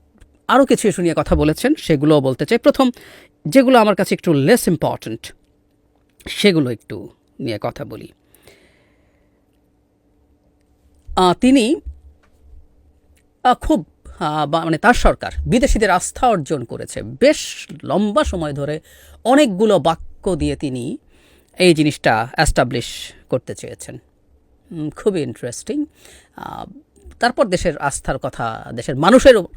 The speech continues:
তার প্রতি আস্থার কথা বা তার সরকারের প্রতি আস্থার কথা ইন্টারভিউয়ার আনেন, কিন্তু বিদেশিরা কতটা তাকে এন্ডোর্স করছে, কতটা আস্থা রাখছে, কতটা সাহায্য করছে,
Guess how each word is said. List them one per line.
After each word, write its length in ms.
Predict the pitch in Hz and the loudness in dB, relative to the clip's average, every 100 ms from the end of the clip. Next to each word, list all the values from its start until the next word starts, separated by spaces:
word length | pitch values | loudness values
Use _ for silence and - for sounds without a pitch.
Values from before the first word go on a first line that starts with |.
| - - | -12 -6
তার 140 | 151 | -6
প্রতি 240 | 160 143 | -4 -6
আস্থার 280 | 127 - 139 | -8 -8 -8
কথা 200 | - 131 | -8 -8
বা 100 | 127 | -8
তার 120 | 127 | -8
সরকারের 360 | 135 208 190 180 | -4 -4 -2 -4
প্রতি 180 | 143 135 | -4 -8
আস্থার 300 | 123 - - | -10 -12 -12
কথা 200 | 127 131 | -12 -12
ইন্টারভিউয়ার 440 | 117 113 123 143 | -12 -10 -6 -6
আনেন, 200 | 143 247 | -6 -8
কিন্তু 220 | 233 190 | -8 -8
বিদেশিরা 520 | 180 190 277 214 202 196 _ - _ | -6 -4 -4 -2 -2 -2 _ -20 _
কতটা 300 | 196 185 180 | -4 -2 -2
তাকে 220 | 170 - | -4 -4
এন্ডোর্স 340 | 156 143 156 - | -4 -2 -4 -4
করছে, 260 | - - 139 | -10 -8 -8
কতটা 260 | 139 160 | -8 -6
আস্থা 260 | 143 - 147 | -8 -8 -8
রাখছে, 200 | 143 - | -8 -8
কতটা 220 | 127 151 | -8 -8
সাহায্য 400 | 139 190 185 147 | -4 0 0 -4
করছে, 360 | 135 - - 302 | -12 -12 -10 -12